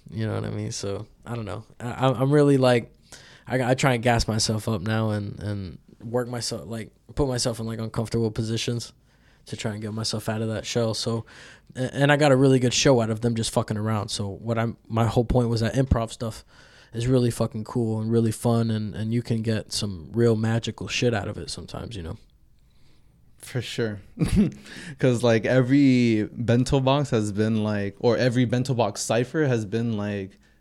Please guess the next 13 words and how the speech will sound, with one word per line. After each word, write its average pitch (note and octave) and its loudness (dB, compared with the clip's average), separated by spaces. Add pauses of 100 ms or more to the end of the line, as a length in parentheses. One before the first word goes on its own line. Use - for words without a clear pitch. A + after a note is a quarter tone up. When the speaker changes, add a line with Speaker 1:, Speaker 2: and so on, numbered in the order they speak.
(140)
Speaker 2:
pretty C3+ 4
much A2 -2
that. G#2 0 (400)
Um, G#2 -2 (840)
granted, B2+ -6
it's A2+ -8
not, B2+ -2
like, B2 2
the A2+ 0
same A#2 4 (600)
amount A#2 4
of A#2+ 0
people B2+ 4